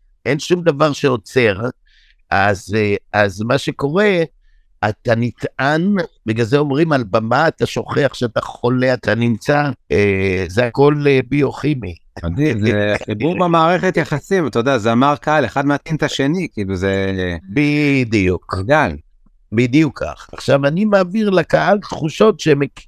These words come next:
Speaker 1: שהם מכירים, אבל, אה, אבל הם לא יודעים, אה, איך לבטא אותם, ואני נותן להם את ה-, את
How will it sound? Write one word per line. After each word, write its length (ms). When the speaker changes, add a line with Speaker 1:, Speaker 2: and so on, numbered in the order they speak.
Speaker 1:
שהם 280
מכירים, 580
אבל, 480
אה, 400
אבל 480
הם 180
לא 80
יודעים, 340
אה, 120
איך 200
לבטא 380
אותם, 520
ואני 640
נותן 320
להם 200
את 140
ה-, 180
את 120